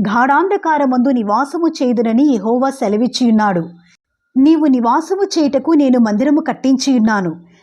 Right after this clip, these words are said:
సదాకాలము అందులో నీవు నివసించుటకై నేనొక స్థలము ఏర్పరిచియున్నాను" అని చెప్పి, తన ముఖమును ప్రజల తట్టు తిప్పుకొని,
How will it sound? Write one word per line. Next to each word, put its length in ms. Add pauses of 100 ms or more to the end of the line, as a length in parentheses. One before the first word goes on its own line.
(120)
సదాకాలము 960
అందులో 300
నీవు 200
నివసించుటకై 920 (260)
నేనొక 360
స్థలము 380
ఏర్పరిచియున్నాను" 1040
అని 220
చెప్పి, 720 (500)
తన 80
ముఖమును 560
ప్రజల 380
తట్టు 300
తిప్పుకొని, 720